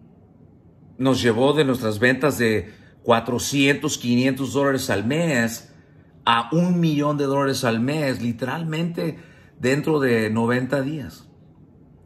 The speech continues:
¿Todo por qué? Porque teníamos leads, miles de leads. Y pues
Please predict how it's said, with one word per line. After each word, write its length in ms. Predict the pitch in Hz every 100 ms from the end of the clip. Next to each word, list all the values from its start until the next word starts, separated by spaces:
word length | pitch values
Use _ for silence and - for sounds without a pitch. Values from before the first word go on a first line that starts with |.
| - -
¿Todo 280 | 143 151
por 160 | 135 113
qué? 280 | 101 85 - - - - - _ - - - - -
Porque 280 | 101 101 113
teníamos 920 | 113 113 127 123 123 127 123 - - -
leads, 720 | 101 101 95 87 82 - - -
miles 680 | 123 151 160 135 107 85 82
de 100 | 85
leads. 500 | 85 76 - - - - - - - - - - - -
Y 120 | 117
pues 480 | 123 120 110 -